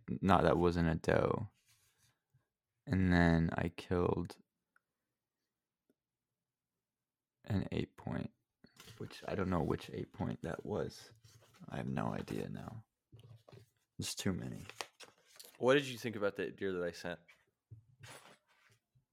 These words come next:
Speaker 1: I, I, I don't have an opinion. It's
Speaker 2: I
Speaker 1: from
Speaker 2: mean, do you think
Speaker 1: behind, man.
Speaker 2: I sent you two. I sent you
Speaker 1: Yeah,
Speaker 2: one
Speaker 1: the other
Speaker 2: side.
Speaker 1: one's from the side. I, I didn't think he's as big as you thought. That's for damn. That's, yeah,
Speaker 2: Well,
Speaker 1: that's for
Speaker 2: I'm
Speaker 1: sure.
Speaker 2: thinking,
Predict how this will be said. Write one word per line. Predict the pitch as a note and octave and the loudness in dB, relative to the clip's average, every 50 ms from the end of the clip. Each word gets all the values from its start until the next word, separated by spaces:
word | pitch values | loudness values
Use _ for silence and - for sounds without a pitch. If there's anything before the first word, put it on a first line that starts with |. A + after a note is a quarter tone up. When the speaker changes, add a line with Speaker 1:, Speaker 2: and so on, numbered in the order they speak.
| _ _ _ _ - - - - - - - - - - A2 | _ _ _ _ -20 -20 -20 -20 -20 -20 -18 -12 -6 -4 0
Speaker 1:
I, | G#2 G#2 | 2 2
I, | G#2+ G#2 - - D2 F2+ F#2 F#2+ F2+ - - - - - | 2 2 2 4 4 4 4 2 0 -4 -12 -14 -12 -8
I | - G2 G2 | -6 -4 -2
don't | G#2 G#2 G#2 G#2 E2 | 0 2 2 4 4
have | F#2+ G#2 G#2+ G#2 | 4 4 4 6
an | G#2 G#2 | 6 6
opinion. | G2+ G2 - - A2 B2 D3 C#3+ A2 F2+ - - - G2+ - _ _ _ _ _ _ _ _ _ _ - - | 4 4 2 2 4 4 4 4 4 2 2 0 -4 -12 -14 _ _ _ _ _ _ _ _ _ _ -16 -14
It's | G2+ F#2+ - | -12 -6 -4
Speaker 2:
I | G#2 | 0
Speaker 1:
from | A2 G#2 G2+ | 2 4 4
Speaker 2:
mean, | G#2 | 8
do | G#2 | 10
you | G2+ F#2+ | 10 10
think | F2+ F2+ | 10 10
Speaker 1:
behind, | G2 G#2+ A#2 B2+ A#2+ G2 E2+ D#2+ | 8 8 10 10 8 6 6 4
man. | D2+ D#2 D2+ C#2 C#2 B1 - F#2+ - _ _ _ _ _ _ _ _ _ _ _ - | 2 2 0 0 -2 -4 -6 -10 -16 _ _ _ _ _ _ _ _ _ _ _ -2
Speaker 2:
I | - | -2
sent | G3+ - - C4+ A#3+ | -2 0 -2 -4 -2
you | C#4 C4+ | -2 -4
two. | C#4 - D4+ C#4+ D#3+ - - - _ _ _ _ _ _ _ _ _ _ _ _ _ - | -4 -4 -4 -2 -2 -4 -4 -12 _ _ _ _ _ _ _ _ _ _ _ _ _ -14
I | |
sent | - - A2+ | -10 -8 -6
you | B2 A#2+ | -4 0
Speaker 1:
Yeah, | A#2 A2 | 0 0
Speaker 2:
one | G#2+ | 0
Speaker 1:
the | - G#2 G#2+ A2 | 2 4 6 8
other | A#2+ B2+ | 8 8
Speaker 2:
side. | A#2+ | 8
Speaker 1:
one's | A#2 G#2+ G2+ - | 6 2 0 -2
from | - G2+ G2+ | -4 -4 -4
the | F#2+ G2 | -2 -2
side. | - - - - B1+ B1+ A#1 - - - - | 0 2 4 6 6 6 6 4 0 -4 -8
I, | - C#2+ E2 - - - - - | -6 -6 -6 -8 -10 -16 -10 2
I | - G#2+ A2+ | 8 10 10
didn't | B2 A#2 G#2 G#2 | 12 10 10 8
think | G#2 F#2+ F#2 | 4 4 4
he's | F#2+ F2+ - E2+ | 2 0 2 0
as | E2 - | -2 6
big | - F#2 E2 E2+ | 6 8 8 8
as | D#2+ G2 G2 | 4 4 6
you | E2+ F2+ F#2 | 6 6 6
thought. | - - - - - - - - | 4 2 2 2 2 0 0 2
That's | - E2+ - - | 4 4 4 4
for | - - - - | 0 -6 -6 -4
damn. | - - - - - - - - | -2 -2 -2 -2 -4 -6 -8 -8
That's, | - - - - - - - - | -4 0 2 2 2 0 -4 0
yeah, | - - A#1 A1 | 2 4 6 6
Speaker 2:
Well, | - - | 6 6
Speaker 1:
that's | F2+ F#2 | 4 4
for | - - - - | 2 0 -2 -2
Speaker 2:
I'm | - - | 0 0
Speaker 1:
sure. | - | 0
Speaker 2:
thinking, | - - - E2 - B2+ G#2+ | 2 2 0 0 0 -2 -4